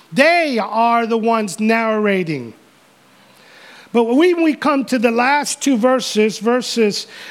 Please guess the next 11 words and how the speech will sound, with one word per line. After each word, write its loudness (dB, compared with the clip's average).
uh, 0
um, -2
eleven 0
and -2
twelve, -2
we 0
get 0
it -4
from -4
God's 0
viewpoint. -2